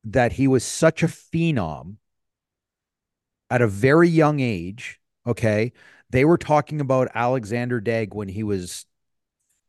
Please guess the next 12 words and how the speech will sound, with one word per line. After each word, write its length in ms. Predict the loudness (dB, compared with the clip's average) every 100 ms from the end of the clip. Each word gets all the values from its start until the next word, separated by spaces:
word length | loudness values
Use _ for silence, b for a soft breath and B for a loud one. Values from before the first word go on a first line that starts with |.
| -16 -2
twelve 300 | 2 4 2
and 180 | 0 -2
thirteen 540 | 0 -2 -2 -8 -4
years 260 | -4 -4 -4
old. 340 | -6 -6 -12 _ b b b b
He 220 | 2 4
had 320 | 4 2 -2
people, 640 | -8 -6 -2 -2 -2 -6 _ _ _ _
scouts, 920 | -12 -8 2 4 4 0 -8 -16 -18 _ _ _ _
following 720 | -2 2 4 4 2 2 0
him 260 | 0 2
around, 760 | 2 2 0 -2 -4 -8 -14